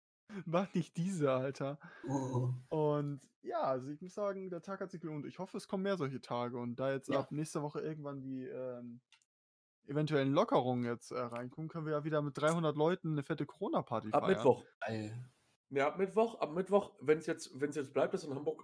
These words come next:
Speaker 3: äh, der Inzidenzwert unter hundert bleibt, dann kann es sein, dass die Ausgangsbeschränkung aufgehoben wird.
Speaker 2: Geil.
Speaker 3: Aber das ändert ja trotzdem nichts daran. Obwohl,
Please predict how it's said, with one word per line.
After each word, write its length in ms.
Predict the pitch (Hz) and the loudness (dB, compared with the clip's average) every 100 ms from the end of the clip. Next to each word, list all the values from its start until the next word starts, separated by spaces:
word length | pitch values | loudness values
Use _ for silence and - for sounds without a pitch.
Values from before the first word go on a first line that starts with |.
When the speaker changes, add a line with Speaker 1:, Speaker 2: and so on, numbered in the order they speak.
| - | 4
Speaker 3:
äh, 160 | 127 127 | 6 6
der 100 | 123 | 4
Inzidenzwert 580 | 127 127 139 160 156 | 2 2 2 6 6
unter 160 | 143 135 | 6 4
hundert 240 | 131 160 | 6 6
bleibt, 300 | 151 180 180 - - - - _ _ _ _ _ _ _ - | 8 8 6 -4 -18 -18 -20 _ _ _ _ _ _ _ -6
dann 100 | 92 | 4
kann 160 | 120 | 6
es 80 | 131 | 10
sein, 140 | 135 127 | 12 12
dass 180 | 127 | 10
die 200 | - 123 | 6 6
Ausgangsbeschränkung 1000 | 139 143 139 131 131 113 123 123 120 117 | 8 6 6 6 4 4 6 8 6 6
aufgehoben 420 | - 123 127 113 | 8 8 10 10
wird. 220 | 113 147 - - - - _ _ _ - | 12 10 8 -14 -20 -20 _ _ _ -10
Speaker 2:
Geil. 160 | 98 - | -2 4
Speaker 3:
Aber 120 | 120 | 6
das 140 | 123 | 8
ändert 240 | 135 143 135 | 8 8 10
ja 100 | 127 127 | 10 10
trotzdem 380 | - 156 - 143 | 8 8 8 8
nichts 340 | 151 - - | 8 8 6
daran. 440 | - 127 139 165 - _ _ _ - - | 10 12 12 10 4 _ _ _ -4 6
Obwohl, 480 | 127 208 127 - | 12 12 12 8